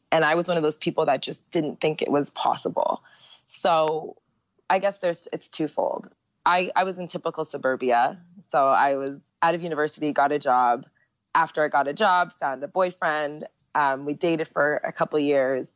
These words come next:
He proposed, we got married. Like, I was literally following that straight and narrow path. And then once my world was almost essentially turned upside down from the divorce,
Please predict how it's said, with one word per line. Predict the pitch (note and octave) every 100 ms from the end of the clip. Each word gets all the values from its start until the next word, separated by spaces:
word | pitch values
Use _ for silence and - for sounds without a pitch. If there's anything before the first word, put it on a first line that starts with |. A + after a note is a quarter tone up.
| _
He | - D#3
proposed, | C#3+ - F#3 D#3 D3+ -
we |
got | C#3 D3+
married. | E3 D3+ D#3 D#3+
Like, | -
I | A3
was | G#3+
literally | F#3 F#3 F3
following | - E3+ D3+ D3
that | D3+ G#2+
straight | - D3+
and | B2
narrow | D3+ C#3+ C#3+
path. | - D#3 - - _ _ _ _ _
And | G3+
then | G3 F#3
once | G3 A#3+ -
my | F3+
world | D#3+ F3 G3+
was | F#3+
almost | D#3+ D3+ D3+ D3+ - - _ -
essentially | E3 D#3 D#3 D3+
turned | - D#3 D3
upside | - - B2+ B2+
down | D3 D3 B2+
from | C#3+ C#3+
the |
divorce, | C3+ C3+ D#3 D#3 C#3 D3 -